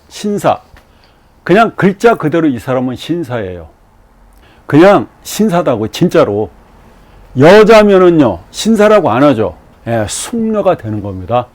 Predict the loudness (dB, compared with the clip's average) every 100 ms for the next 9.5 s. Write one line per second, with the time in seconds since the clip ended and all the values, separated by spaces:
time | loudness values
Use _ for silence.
0 | _ -8 -6 -6 -6 -4 -2 -2 -2 -4
1 | -6 -6 _ -20 -20 -20 -8 -4 -2 -2
2 | -4 -6 -2 0 2 2 2 -2 -6 -2
3 | -2 -2 -6 _ -6 -2 0 0 0 -4
4 | -6 -4 -2 -2 -4 -6 -4 -4 -4 -4
5 | -6 -8 -10 -12 -10 -10 -10 -10 -12 -14
6 | -10 -10 -12 _ _ _ _ -8 -6 -8
7 | -8 -4 -2 0 -2 -6 -12 _ _ _
8 | -14 -10 -10 -10 -2 2 2 -2 -4 -4
9 | -2 -4 -2 -2 -2